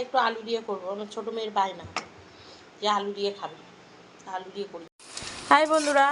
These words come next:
কাঁকড়া তরকারিটা করবো, ভাবলাম একটু শেয়ার করি আপনাদের সাথে। তো এখানে আলু ভেজে নিয়েছি, এরকম চৌকো চৌকো করে কেটে নিয়েছি, আর এখানে তিনটে ছোট ছোট পেঁয়াজ দিয়েছি।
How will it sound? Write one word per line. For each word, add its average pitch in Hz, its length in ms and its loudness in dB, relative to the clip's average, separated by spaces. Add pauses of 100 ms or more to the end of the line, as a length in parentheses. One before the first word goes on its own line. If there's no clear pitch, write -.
(140)
কাঁকড়া 269 300 4
তরকারিটা 269 420 2
করবো, 277 180 4 (100)
ভাবলাম 240 340 2
একটু 269 220 -6
শেয়ার 233 280 4
করি 247 120 0 (100)
আপনাদের 247 340 -2
সাথে। 262 240 0 (1900)
তো - 120 6
এখানে 294 260 4
আলু 285 200 -2
ভেজে 294 260 2
নিয়েছি, 311 360 0 (720)
এরকম 269 220 4 (280)
চৌকো 262 220 4 (100)
চৌকো 262 260 4
করে 254 180 2
কেটে 233 260 2
নিয়েছি, 233 300 0 (840)
আর 208 140 6
এখানে 262 220 2 (120)
তিনটে 262 240 2 (100)
ছোট 269 120 4 (100)
ছোট 269 120 4 (120)
পেঁয়াজ 247 260 4 (120)
দিয়েছি। 170 340 -4